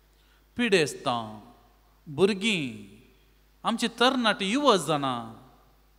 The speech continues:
हीं सगळीं क्रिस्तच्या भगेवंतपणांत आनी शांतीपणांत वांटो घेतात. आमची शेजारची, कोणच्याय धर्माची ती जावं,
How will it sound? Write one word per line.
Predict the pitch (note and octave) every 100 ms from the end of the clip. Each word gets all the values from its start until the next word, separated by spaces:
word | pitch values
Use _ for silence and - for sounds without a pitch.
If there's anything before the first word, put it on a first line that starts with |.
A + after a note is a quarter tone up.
| _ _ _ _ _ _ _ _ _ -
हीं | F3
सगळीं | - F3+ D#3+ F3+ F3 D3+ C#3 - - - _ -
क्रिस्तच्या | G#3 A3+ - G3 F3 D3+ C#3
भगेवंतपणांत | B2+ D#3 F3 G#3+ F3 B2+ C#3 C3 B2 B2+ - - _ -
आनी | D3
शांतीपणांत | C#3+ D#3+ D#3 F3+ C#3+ A#2+ B2+
वांटो | C#3+ A#2
घेतात. | A#2+ - A2+ G#2+ - - _ _ _ _ _ _ _ -
आमची | B3+ C#4 C#4+
शेजारची, | B3+ A#3 D4 C#4+ - G#3 C3 - - - _ _ _ _ -
कोणच्याय | G3 A3+ - C4+ C#4
धर्माची | A#3+ B3 B3 C4+ C4
ती | B3 A3+
जावं, | B3 B3 D#3+